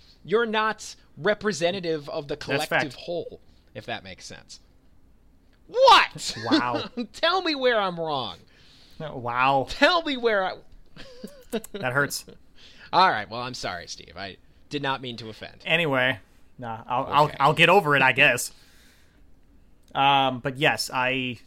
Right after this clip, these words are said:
Speaker 2: I saw that Batman was in it. Uh, I saw him, I think,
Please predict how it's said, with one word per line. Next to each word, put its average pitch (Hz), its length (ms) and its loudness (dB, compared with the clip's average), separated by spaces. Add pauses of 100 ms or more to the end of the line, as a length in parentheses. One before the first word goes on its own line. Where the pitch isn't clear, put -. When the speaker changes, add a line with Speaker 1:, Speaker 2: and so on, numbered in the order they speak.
(180)
Speaker 2:
I 123 540 -4
saw 139 580 2
that 131 280 -4 (160)
Batman 131 560 -2
was 123 180 -8
in 131 100 -6
it. 147 180 -10 (320)
Uh, - 60 -16
I 110 1160 -4
saw 127 680 -2
him, 123 340 -6
I 117 100 -6
think, 139 380 -8